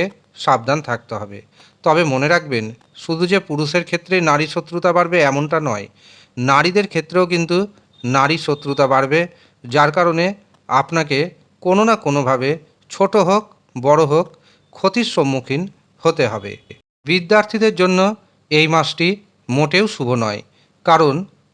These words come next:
পঞ্চমপতি শনি বক্রি হবে, বিদ্যার উপর প্রভাব পড়বে। এর পাশাপাশি প্রেম জীবনের উপর খারাপ প্রভাব পড়বে। কাজেই যারা প্রেম করছেন, যদি মনে করেন বিবাহ করবেন, তবে আমি পরামর্শ দিব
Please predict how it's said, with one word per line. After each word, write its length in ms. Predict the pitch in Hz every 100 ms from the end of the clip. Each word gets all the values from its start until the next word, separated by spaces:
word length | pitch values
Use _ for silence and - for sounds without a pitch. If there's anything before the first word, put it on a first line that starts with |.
| -
পঞ্চমপতি 600 | 160 170 208 214 208 208
শনি 300 | - 143 156 208 _ _ 120
বক্রি 400 | 131 147 147 139
হবে, 260 | 120 110 107 - _ _ -
বিদ্যার 420 | 120 170 156 196
উপর 180 | 190 196 180
প্রভাব 320 | 175 170 180 -
পড়বে। 280 | 180 170 190 196 _ _ _
এর 140 | 151 156
পাশাপাশি 540 | 147 123 160 151 175 190 - _ _ _
প্রেম 180 | 170 196 196
জীবনের 360 | 165 147 135
উপর 220 | 123 135 165 202 _ _ -
খারাপ 260 | 143 139 -
প্রভাব 300 | 120 120 170 - _ _
পড়বে। 340 | 139 117 101 104 _ _ _ _ -
কাজেই 260 | 175 190
যারা 180 | 190 190 -
প্রেম 180 | 139 151 165
করছেন, 360 | 175 - 185 233 _ _ - 135
যদি 160 | 151
মনে 220 | 165 160 160
করেন 240 | 165 160 123
বিবাহ 280 | 123 135 151
করবেন, 340 | 151 151 156 196 - _ _ _
তবে 200 | 165 170
আমি 220 | 160 156
পরামর্শ 460 | 151 131 135 156 151 165
দিব 180 | 156